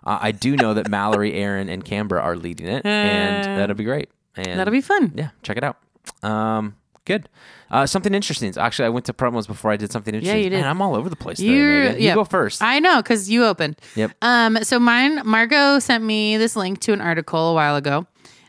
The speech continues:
Speaker 2: Um, and it's a very long article, and honestly, most of it is kind of intense, but it's about this condition, like, an early puberty condition, and it's, like,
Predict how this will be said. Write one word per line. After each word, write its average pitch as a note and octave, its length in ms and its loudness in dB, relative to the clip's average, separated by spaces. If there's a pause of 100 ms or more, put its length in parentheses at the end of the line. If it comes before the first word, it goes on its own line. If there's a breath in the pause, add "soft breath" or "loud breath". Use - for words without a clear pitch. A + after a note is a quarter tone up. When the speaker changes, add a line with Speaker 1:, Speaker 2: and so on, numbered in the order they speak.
Speaker 2:
Um, G3 340 2
and G3 260 0
it's F#3+ 120 0
a G#3 60 4
very G#3+ 460 4
long A3+ 240 4
article, F#3+ 420 2
and F3+ 180 0
honestly, F3+ 380 0
most E3+ 300 0
of F3+ 100 -2
it E3+ 220 0
is D#3 320 -4 (180)
kind D#3+ 220 0
of D3+ 80 -2
intense, D3 320 -4
but F3+ 160 2
it's E3 160 0
about F3 400 0
this F3 200 0
condition, D#3+ 880 -2
like, D#3 300 -6
an D#3 160 -4
early D#3 320 0
puberty E3+ 520 -2
condition, A#3+ 640 2
and E3 140 0
it's, - 320 -6
like, C#3+ 360 -4